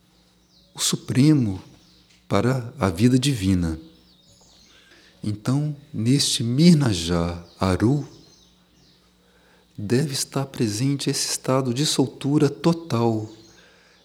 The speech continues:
de desprendimento total, de esvaziamento total. E depois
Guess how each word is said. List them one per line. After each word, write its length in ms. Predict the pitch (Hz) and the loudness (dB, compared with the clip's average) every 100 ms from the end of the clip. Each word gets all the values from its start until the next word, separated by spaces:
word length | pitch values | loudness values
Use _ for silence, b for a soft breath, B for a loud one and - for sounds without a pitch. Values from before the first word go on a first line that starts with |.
| - | -8
de 200 | 120 139 | -2 0
desprendimento 1080 | 127 160 - 160 151 127 117 131 156 156 143 | 2 2 2 4 2 4 4 4 4 0 -6
total, 880 | - 175 175 - 113 113 101 101 - _ b b b b b _ _ _ b b b b - | -2 -2 0 2 2 2 -4 -8 -18 _ b b b b b _ _ _ b b b b -10
de 300 | 92 104 120 | -4 2 6
esvaziamento 1000 | 156 143 127 104 107 98 98 123 131 117 | 6 6 2 2 2 2 2 2 0 -8
total. 680 | - 160 160 - 80 78 80 - _ _ _ _ _ _ _ _ _ _ _ _ _ _ _ _ _ | -6 -6 -4 -8 -8 -8 -12 -20 _ _ _ _ _ _ _ _ _ _ _ _ _ _ _ _ _
E 80 | 139 | -2
depois 920 | 156 151 - 143 160 - - - - | -2 -2 0 0 0 -6 -12 -16 -20